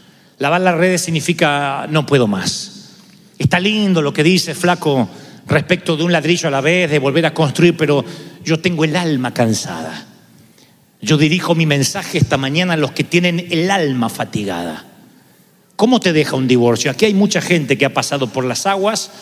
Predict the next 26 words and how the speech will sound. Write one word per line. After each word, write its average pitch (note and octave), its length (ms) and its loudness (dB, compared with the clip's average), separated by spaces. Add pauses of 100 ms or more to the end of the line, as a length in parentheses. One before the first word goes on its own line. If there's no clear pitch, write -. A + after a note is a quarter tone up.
(500)
turbulentas D#3+ 680 2
de C#3 40 0
una C#3+ 140 0
separación. A2+ 640 -4 (800)
¿Cómo A#3+ 260 2
te F3+ 100 0
deja? C#3 220 -2
¿Cuál B3+ 180 0
es B3 40 -2
la A#3 160 -2
primera F3+ 320 2
reacción? F3+ 800 -2 (1400)
¿Cuál A3+ 160 0
es A3 60 0
la A3 120 -2
primera, F#3+ 840 -2 (420)
cu-, A3+ 100 -2
el G3+ 180 -2
primer A3 300 0
adjetivo G3+ 720 -2
que F3 100 -2
pudieras E3+ 480 0
tú G3 140 2
decir G3 380 0
respecto E3+ 500 0
a D3+ 40 -10